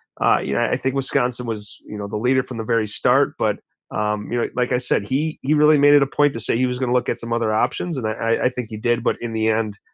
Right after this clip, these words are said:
uh, you know, I think Wisconsin, uh, he knew was gonna be the place for him, and, you know, he'll get a chance to play one year with his brother. You know, Jack will be a senior and he'll be a freshman, and,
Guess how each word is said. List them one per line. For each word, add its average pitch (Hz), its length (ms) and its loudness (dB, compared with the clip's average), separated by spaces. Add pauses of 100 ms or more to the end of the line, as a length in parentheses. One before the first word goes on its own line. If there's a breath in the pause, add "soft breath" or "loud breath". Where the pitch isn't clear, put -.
(180)
uh, 104 80 0
you 104 140 0
know, 107 60 2
I 107 60 2
think 104 160 -4
Wisconsin, 104 720 -4 (300 soft breath)
uh, 107 140 -4
he 104 180 -2
knew 104 140 4
was 101 120 4
gonna 104 140 2
be 104 80 4
the 101 100 2
place 101 280 2
for 107 120 -4
him, 117 220 4
and, 101 160 0 (220 loud breath)
you 143 80 6
know, 120 40 6
he'll 123 300 6
get 147 160 4
a 156 60 4
chance 151 340 4
to - 60 -4
play 147 240 4
one 139 200 4
year 135 140 6
with 135 100 2
his 117 140 -6
brother. 117 320 2
You 98 80 -4
know, 101 100 -2
Jack 110 340 -2 (420 soft breath)
will 113 60 -6
be 110 120 -2
a 107 60 0
senior 127 360 0
and 110 80 -4
he'll 120 120 -2
be 120 160 0
a 107 40 0
freshman, 120 480 0
and, 101 200 -4